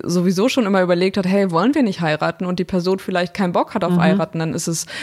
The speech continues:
Speaker 1: nimmt sie das mit in diese Beziehung mit rein, hinterfragt irgendwie die Beziehung an sich und hinterfragt so, „Hey, sind wir eigentlich komplett, also sind
Speaker 2: Ja.
Speaker 1: wir vollständig so
Speaker 2: Mhm.
Speaker 1: als wir zusammen?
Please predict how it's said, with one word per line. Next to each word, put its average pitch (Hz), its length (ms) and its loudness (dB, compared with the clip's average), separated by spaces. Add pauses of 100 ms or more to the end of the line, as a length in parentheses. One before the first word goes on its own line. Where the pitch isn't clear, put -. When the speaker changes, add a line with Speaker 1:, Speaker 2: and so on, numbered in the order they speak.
Speaker 1:
nimmt 233 180 2
sie 233 60 -4
das 214 180 -2
mit 214 140 0
in 220 80 0
diese 208 180 0
Beziehung 233 440 0
mit 190 160 -2
rein, 160 200 0
hinterfragt 185 540 0
irgendwie 202 300 0
die 185 260 0
Beziehung 202 400 -2
an 190 120 0
sich 269 300 -2
und 170 200 -4
hinterfragt 160 560 -2
so, 165 120 -2
„Hey, 226 300 2
sind 180 240 -2
wir 156 140 -2
eigentlich 151 360 -4
komplett, 196 440 -2
also 165 160 -2
sind 185 80 2
Speaker 2:
Ja. 180 80 2
Speaker 1:
wir 170 80 -2
vollständig 185 560 -2
so 170 100 -4
Speaker 2:
Mhm. 190 100 2
Speaker 1:
als 214 300 0
wir 160 160 0
zusammen? 156 440 -4